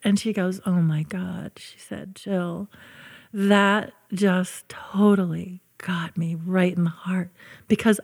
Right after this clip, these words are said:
I have a brother who is suffering from severe depression, who, um, has tried to kill himself, you know, several times, and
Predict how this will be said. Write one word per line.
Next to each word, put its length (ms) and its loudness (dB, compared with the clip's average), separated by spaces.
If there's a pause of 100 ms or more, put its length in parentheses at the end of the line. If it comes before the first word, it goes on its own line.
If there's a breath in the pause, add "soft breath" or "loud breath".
I 200 4
have 240 2
a 40 -4
brother 640 -4 (760 soft breath)
who 140 8
is 120 4
suffering 460 2
from 240 0
severe 500 4
depression, 720 -2 (520 soft breath)
who, 580 4 (260)
um, 480 0 (1800)
has 280 0
tried 220 -2
to 60 -4
kill 200 4
himself, 760 0
you 160 4
know, 120 2
several 340 0
times, 440 0
and 120 0